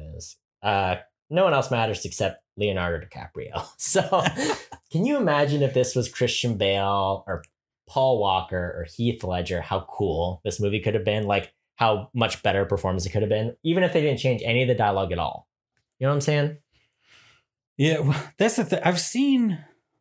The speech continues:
Speaker 2: like, 'cause here's the thing. Hayden Christensen, before this, I think, like, he, or since the, or after this or something, I know he's done a lot in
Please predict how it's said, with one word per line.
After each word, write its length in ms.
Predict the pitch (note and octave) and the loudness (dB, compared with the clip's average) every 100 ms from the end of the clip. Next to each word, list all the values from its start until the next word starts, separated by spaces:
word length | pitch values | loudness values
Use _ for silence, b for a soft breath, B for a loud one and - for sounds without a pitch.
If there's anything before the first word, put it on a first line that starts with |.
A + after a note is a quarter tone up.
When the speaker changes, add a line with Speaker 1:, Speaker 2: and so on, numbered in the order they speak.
| - | 0
Speaker 2:
like, 480 | C3+ A#2 - - _ _ _ - | 2 2 -2 -18 _ _ _ 0
'cause 380 | F3+ D#3+ - - _ _ _ _ - | 2 2 0 -6 _ _ _ _ 0
here's 180 | F3 F#3+ | 2 2
the 60 | |
thing. 340 | C#3 A#2+ - - _ | 2 0 -2 -10 _
Hayden 260 | F3+ A3+ C#3+ | 0 2 2
Christensen, 920 | E3 E3+ D#3 C3+ - A2+ A2+ A2+ - _ _ _ _ - | 0 0 2 2 4 2 0 -2 -6 _ _ _ _ -4
before 580 | A#2+ - - C#3 D3 B2+ | -4 -2 0 2 4 2
this, 320 | A#2 B2 A2+ | 4 4 4
I 80 | A#2 | 2
think, 300 | G#2+ A2 - - | 2 -2 -2 -2
like, 180 | A#2 - | -4 0
he, 300 | C#3+ C3+ - _ _ _ _ _ - | 0 0 -6 _ _ _ _ _ -2
or 120 | B2 | 0
since 360 | - D#3 D#3+ - | 2 4 4 2
the, 220 | D#3 - B2 | 0 0 0
or 140 | A#2+ | 2
after 300 | B2+ D3+ D3 | 4 4 2
this 220 | C#3+ D3 D3 | 2 2 0
or 40 | |
something, 340 | C3+ C3+ B2+ B B B B | 0 0 0 B B B B
I 100 | D3 | 2
know 160 | F#3+ | 4
he's 380 | G3+ F3 E3 B2+ | 4 4 4 2
done 220 | B2+ C#3+ | 4 4
a 80 | C#3+ | 4
lot 380 | B2+ B2 B2 G#2+ | 4 4 2 0
in 480 | A#2+ A#2+ A#2 A2 A2+ | 0 2 2 2 -2